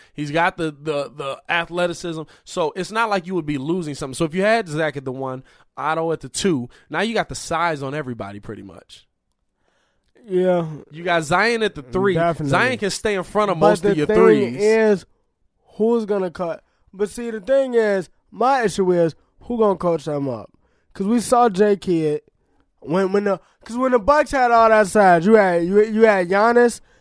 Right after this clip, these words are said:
Speaker 2: you had Jabari, you had John Henson, then you had, um, oh, what's the dude name with the, La-, and then you had Larry Sanders.
Speaker 1: Which one of them did? Was it John Henson or was it Larry Sanders? One of them retired so that they could smoke weed and do their own thing.
Speaker 2: No, that was Larry Sanders.
Speaker 1: Was it Larry Sanders?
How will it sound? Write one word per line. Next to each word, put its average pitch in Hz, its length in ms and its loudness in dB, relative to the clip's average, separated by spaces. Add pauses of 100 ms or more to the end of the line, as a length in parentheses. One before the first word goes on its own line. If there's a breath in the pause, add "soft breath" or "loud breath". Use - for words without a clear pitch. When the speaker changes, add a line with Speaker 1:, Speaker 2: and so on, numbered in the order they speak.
Speaker 2:
you 156 120 4
had 202 220 6
Jabari, 180 520 4 (320)
you 151 100 0
had 180 220 0
John 185 260 0
Henson, 143 480 -4 (300)
then 247 320 8
you 226 100 2
had, 214 300 4
um, 180 380 2 (460 soft breath)
oh, 208 280 8
what's 220 240 4
the 214 80 0
dude 202 320 2
name 196 340 2
with 185 140 0
the, 180 120 2 (220 soft breath)
La-, 202 260 2
and 214 280 0
then 294 200 10
you 294 100 8
had 277 260 6
Larry 294 280 6
Sanders. 277 760 2
Speaker 1:
Which 196 240 -6
one 339 160 -4
of 302 80 -6
them 226 160 -6
did? 208 260 -8
Was 165 220 -6
it 139 80 -10
John 233 300 -8
Henson 269 360 -12
or 196 60 -8
was 170 140 -10
it 143 60 -10
Larry 160 260 -6
Sanders? 135 340 -10
One 220 160 -6
of 370 80 -4
them 214 80 -8
retired 160 400 -4
so 156 100 -10
that 135 140 -14
they 147 100 -6
could 127 120 -12
smoke 156 340 -10
weed 147 340 -6
and 117 160 -12
do 143 120 -10
their 127 180 -10
own 120 120 -10
thing. 147 120 -10
Speaker 2:
No, 151 100 -4
that 165 80 -2
was 156 120 -2
Larry 139 180 -4
Sanders. 123 340 -12
Speaker 1:
Was 220 160 2
it 285 60 0
Larry 294 240 2
Sanders? 302 360 -4